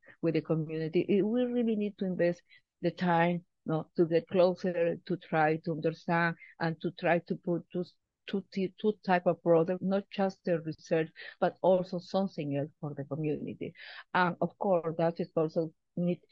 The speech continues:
the support and flexibility of our institution. Otherwise, we really, you know, can be behind in our,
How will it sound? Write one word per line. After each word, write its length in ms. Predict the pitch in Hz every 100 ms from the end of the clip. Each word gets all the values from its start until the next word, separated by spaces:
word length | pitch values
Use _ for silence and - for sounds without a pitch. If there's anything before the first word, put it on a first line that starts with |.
| - - -
the 120 | 156
support 760 | 160 202 - 202 220 180 160 160 _
and 140 | 170 160
flexibility 760 | 170 170 175 165 170 180 180 160
of 160 | 160 -
our 260 | 156 151 160
institution. 760 | 147 - - 240 - - 160 - - - -
Otherwise, 640 | 185 202 202 170 165 170 170 170
we 200 | 160 160
really, 240 | 165 170
you 120 | 160
know, 220 | 160 156 - -
can 120 | 151
be 100 | 156
behind 720 | 160 - 208 208 202 180 151 -
in 200 | 170 156
our, 440 | 156 147 143